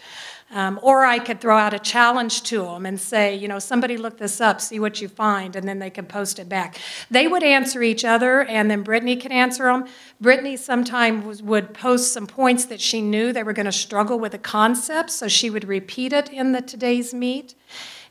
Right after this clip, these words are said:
And while we do have message board discussions where they, it's post a question and they can go in and ask a question, they much preferred to follow the conversation in this,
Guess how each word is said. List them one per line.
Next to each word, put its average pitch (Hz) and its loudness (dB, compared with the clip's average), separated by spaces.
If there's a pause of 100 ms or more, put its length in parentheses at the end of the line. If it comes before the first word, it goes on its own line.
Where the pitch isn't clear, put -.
And 226 4
while 254 8
we 262 2
do 370 4
have 302 4
message 240 2
board 220 4
discussions 214 0
where 214 4
they, 208 -2
it's 202 -8
post 240 0
a 262 -14
question 294 0
and 214 0
they 208 0
can 208 -8
go 202 -2
in 196 -4
and 190 -6
ask 254 0
a 262 -4
question, 208 -4
they 208 0
much 247 0
preferred 254 0
to 196 -8
follow 208 2
the 202 -6
conversation 208 -2
in 196 -6
this, 185 -6